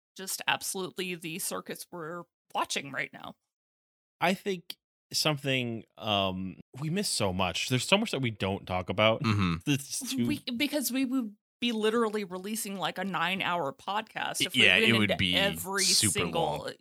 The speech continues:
Speaker 1: yeah, and, you know, we ever get to the point where we're, like, having to push out Patreon bonuses, then we can absolutely do something like that. But like I'm saying, this is a very long conversation if we went into every single nuance that we see on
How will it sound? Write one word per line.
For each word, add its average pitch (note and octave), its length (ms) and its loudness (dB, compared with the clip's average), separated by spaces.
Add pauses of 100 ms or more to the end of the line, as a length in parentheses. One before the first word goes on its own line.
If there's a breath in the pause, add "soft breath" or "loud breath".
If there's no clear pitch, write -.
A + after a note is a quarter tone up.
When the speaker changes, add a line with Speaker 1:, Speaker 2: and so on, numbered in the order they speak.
(100)
Speaker 1:
yeah, F#3+ 500 -6 (100)
and, F#3+ 220 -6 (260)
you B3 80 -8
know, F#3+ 340 -4 (240)
we G#3 100 -4
ever G3+ 160 -4
get F#3+ 160 -6
to - 120 -10
the F#3+ 40 -12
point F#3 300 -6
where F#3 100 -6
we're, F#3+ 200 -10
like, F3 280 -4 (340)
having F3+ 260 -8
to E3+ 60 -10
push - 240 -8
out E3 280 -4
Patreon F#3+ 560 -6
bonuses, F3+ 680 -10
then G3+ 260 -8
we E3+ 60 -12
can G#3 140 -6
absolutely G3+ 500 -2
do - 160 -14
something - 400 -12
like - 220 -20
that. D2 300 -10
But - 280 -8 (640)
like F#3+ 220 2
I'm F3 160 -6
saying, G#3+ 340 0 (160)
this B3 160 -2
is B3+ 160 -4
a D#3+ 200 -6 (140)
very E3+ 340 -6
long F3 360 -4
conversation F3 840 -6
if - 140 -16
we F#3+ 100 -6
went F3 300 -8
into - 180 -8
every D#3+ 320 -10
single - 360 -10
nuance D#3 480 -8
that - 160 -12
we C#3 80 -16
see F3+ 340 -8
on - 200 -18